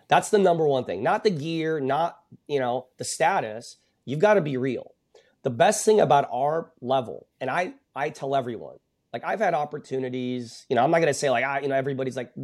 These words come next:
calling me to be a coach. That's not the case. But I've had opportunities to, like, look elsewhere. This is the best level of baseball there is,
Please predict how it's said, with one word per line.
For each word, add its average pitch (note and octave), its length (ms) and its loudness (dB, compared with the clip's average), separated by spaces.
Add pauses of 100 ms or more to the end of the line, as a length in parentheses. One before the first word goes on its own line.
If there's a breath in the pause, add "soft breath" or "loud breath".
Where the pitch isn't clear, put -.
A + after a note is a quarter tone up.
(120)
calling C3 340 2
me B2+ 100 2
to A#2+ 80 -2
be A#2+ 140 -2
a G#2+ 60 -2
coach. D3 380 2 (280)
That's D#3 220 0
not F#3 160 4
the - 80 -16
case. - 460 -8 (200)
But D3 120 -2
I've F#3+ 140 0
had G3+ 100 0
opportunities D3 800 -6
to, B2+ 100 -6
like, A#2+ 340 -6
look D#3 260 -2 (100)
elsewhere. - 460 -8 (1400 soft breath)
This F3 240 0
is G#3 80 6
the F#3+ 100 6
best D#3+ 380 6
level D3 360 8
of A2+ 60 2
baseball A#2+ 440 8
there G2 320 2
is, - 300 -20